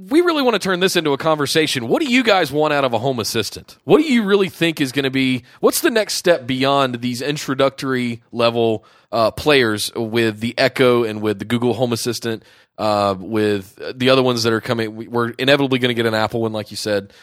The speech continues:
Um, so w-, I'm curious to hear what you guys really want out of this. Is it what Andy's talking about where it's a Jarvis level of conversational assistant? Or is, do you just want something that's more of a command-based robot that'll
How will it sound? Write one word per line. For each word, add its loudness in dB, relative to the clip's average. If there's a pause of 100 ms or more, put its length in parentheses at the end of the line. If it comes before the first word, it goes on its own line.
(240)
Um, 0
so 0
w-, -10 (380)
I'm 2
curious 2
to 0
hear 4
what 2
you -4
guys 2 (300)
really 2
want 2
out 0
of -2
this. -2
Is -4
it -4
what 2
Andy's 0
talking 0
about 0
where 2
it's 0
a 2 (160)
Jarvis 2
level 2
of -4
conversational 0
assistant? -2 (300)
Or 4
is, 2
do -4
you 2
just -2
want 0
something -2
that's -4
more 2
of 0
a 0
command-based -2
robot 2
that'll -4